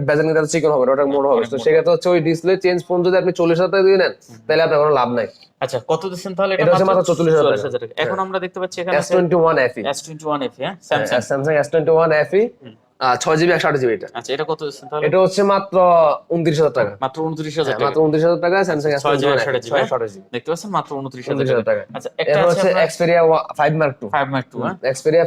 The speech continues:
Speaker 1: five Mark two, আট জিবি
Speaker 2: আট জিবি।
Speaker 1: একশো আঠাশ জিবি, Snapdragon আটশো পঁয়ষট্টি।
Speaker 2: হুম।
Speaker 1: এটা হচ্ছে ডিসপ্লে হান্ড্রেড অ্যান্ড টোয়েন্টি হার্টজ।
Speaker 2: কত দিচ্ছেন এটা?
Speaker 1: এটা খুবই স্মুথ ডিসপ্লেটা। এটা
Speaker 2: প্রাইস
Speaker 1: হচ্ছে
Speaker 2: কত?
Speaker 1: মাত্র আঠারো হাজার টাকা।
Speaker 2: টাকা। সতেরো পাস করে দেন আজকে।
Speaker 1: ঠিক আছে, সতেরো পাস করে দিন।
Speaker 2: আচ্ছা, সতেরো হাজার পাঁচশো।
Speaker 1: সতেরো হাজার পাঁচশো
Speaker 2: iPhone-এর
Speaker 1: টাকা।
Speaker 2: দুইটা কালেকশন আছে।
Speaker 1: iPhone হচ্ছে ইলেভেন প্রো।
Speaker 2: ইলেভেন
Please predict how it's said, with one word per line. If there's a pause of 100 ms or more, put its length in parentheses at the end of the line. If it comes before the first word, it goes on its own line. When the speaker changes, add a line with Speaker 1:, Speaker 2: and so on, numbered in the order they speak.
Speaker 1:
five
Mark
two,
আট
জিবি
Speaker 2:
আট
জিবি।
Speaker 1:
একশো
আঠাশ
জিবি, (140)
Snapdragon (140)
আটশো
পঁয়ষট্টি। (260)
Speaker 2:
হুম। (120)
Speaker 1:
এটা
হচ্ছে
ডিসপ্লে (100)
হান্ড্রেড
অ্যান্ড
টোয়েন্টি
হার্টজ।
Speaker 2:
কত
দিচ্ছেন
এটা?
Speaker 1:
এটা
খুবই
স্মুথ
ডিসপ্লেটা।
এটা
Speaker 2:
প্রাইস
Speaker 1:
হচ্ছে
Speaker 2:
কত?
Speaker 1:
মাত্র
আঠারো
হাজার
টাকা।
Speaker 2:
টাকা।
সতেরো
পাস
করে
দেন
আজকে। (120)
Speaker 1:
ঠিক
আছে,
সতেরো
পাস
করে
দিন।
Speaker 2:
আচ্ছা,
সতেরো
হাজার
পাঁচশো।
Speaker 1:
সতেরো
হাজার
পাঁচশো
Speaker 2:
iPhone-এর
Speaker 1:
টাকা।
Speaker 2:
দুইটা
কালেকশন
আছে। (180)
Speaker 1:
iPhone
হচ্ছে (120)
ইলেভেন (100)
প্রো। (260)
Speaker 2:
ইলেভেন